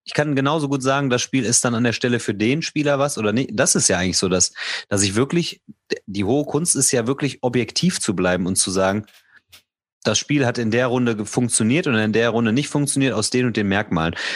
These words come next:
Aber wir sind einfach so emotional verbandelt mit unseren Spielen, dass das ja auch nicht immer funktioniert.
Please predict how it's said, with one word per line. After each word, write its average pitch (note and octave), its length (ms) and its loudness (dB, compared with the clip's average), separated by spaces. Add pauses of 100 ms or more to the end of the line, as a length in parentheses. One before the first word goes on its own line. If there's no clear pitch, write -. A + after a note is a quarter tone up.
(160)
Aber G2 400 0
wir A2 180 0
sind A2 120 0
einfach A#2 220 0
so A2 220 0
emotional A#2+ 600 0
verbandelt A2+ 560 0
mit A#2 140 0
unseren A2+ 260 0
Spielen, A2 320 0
dass G2+ 140 2
das - 180 2
ja - 100 -2
auch - 160 -2
nicht A#2 140 0
immer A2+ 180 2
funktioniert. A2+ 720 0